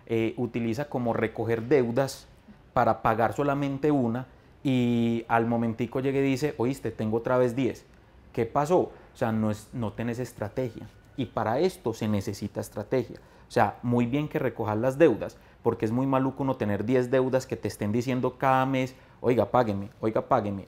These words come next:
oiga, págueme". Pues al menos tener una va a ser mucho mejor, pero esa una la tenés que hacer con estrategia y lo tenés que resolver. Si no resolves eso, vas a repetir esa misma historia durante muchos ciclos.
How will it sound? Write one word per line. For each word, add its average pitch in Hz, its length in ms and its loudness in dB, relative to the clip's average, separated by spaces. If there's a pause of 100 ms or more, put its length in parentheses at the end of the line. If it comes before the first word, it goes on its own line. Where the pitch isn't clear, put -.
oiga, 117 320 2
págueme". 101 340 -2 (240)
Pues 113 140 0
al 104 100 0
menos 107 240 0
tener 110 260 0
una 151 220 0
va 107 100 -2
a 101 40 -4
ser 113 140 -6
mucho 127 280 -4
mejor, 113 360 -2 (400)
pero 139 260 4
esa 123 180 2
una 185 220 2
la 113 100 0
tenés 107 220 -4
que - 80 -6
hacer 120 160 -4
con 123 160 -4
estrategia 107 580 -6 (340)
y 175 80 6
lo 139 160 6
tenés 113 260 -2
que - 120 -2
resolver. 120 460 0
Si - 140 -6
no 127 140 -2
resolves 135 460 -2
eso, 156 260 -2 (260)
vas 123 240 -4
a 156 40 -10
repetir 147 500 -4
esa 165 160 -2
misma 175 300 -2
historia 180 480 2 (760)
durante 165 560 8
muchos 214 380 2
ciclos. - 420 -8